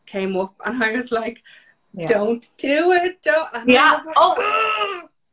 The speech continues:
Speaker 2: I,
Speaker 1: It's
Speaker 2: like, I'd
Speaker 1: so
Speaker 2: say
Speaker 1: hard.
Speaker 2: it's so easy to, like, because you know there's something there, do you know what I mean? And, like, there was something written about me, something very small written about me, and it was actually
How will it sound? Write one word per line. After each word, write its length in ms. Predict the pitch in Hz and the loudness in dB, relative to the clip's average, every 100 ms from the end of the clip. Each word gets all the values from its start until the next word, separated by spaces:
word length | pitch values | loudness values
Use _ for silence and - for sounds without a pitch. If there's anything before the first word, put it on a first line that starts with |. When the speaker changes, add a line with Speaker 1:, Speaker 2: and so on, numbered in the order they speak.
| _ _ _ _ | _ _ _ _
Speaker 2:
I, 140 | 254 | 2
Speaker 1:
It's 80 | 269 | 2
Speaker 2:
like, 180 | 277 311 | 0 2
I'd 200 | 302 320 | 2 0
Speaker 1:
so 80 | 320 | 0
Speaker 2:
say 180 | 269 381 | 2 4
Speaker 1:
hard. 180 | 359 - | 4 4
Speaker 2:
it's 300 | 233 - - | 2 0 0
so 320 | 269 285 277 - | 4 4 2 -2
easy 560 | 247 254 269 240 220 202 | 0 2 2 2 2 2
to, 400 | - 226 180 175 - | 4 4 6 4 4
like, 280 | 208 185 - - | 4 4 -2 -12
because 280 | 226 247 330 | -8 -2 0
you 120 | 311 | 4
know 220 | 254 254 | 4 6
there's 180 | 247 208 | 4 4
something 300 | - 196 190 | 2 0 0
there, 280 | 196 196 185 - | 2 2 2 0
do 100 | 220 | 2
you 20 | |
know 40 | 226 | 4
what 60 | 233 | 4
I 0 | |
mean? 100 | 208 | 4
And, 120 | 208 | 4
like, 180 | 214 214 | 4 4
there 100 | 233 | 2
was 140 | 254 | 4
something 320 | 320 392 311 247 | 2 2 4 4
written 220 | 233 226 | 4 4
about 220 | 214 180 | 2 4
me, 180 | 208 190 | 2 0
something 260 | 269 294 | -4 0
very 160 | 226 180 | 0 0
small 320 | - 202 190 | 0 4 4
written 200 | 175 165 | 4 0
about 240 | 170 165 - | 2 2 2
me, 180 | 170 - | -4 0
and 260 | 170 190 202 - | 0 0 -4 -2
it 120 | 190 | -2
was 100 | 202 | 2
actually 420 | 202 - - 214 | 2 2 -2 -2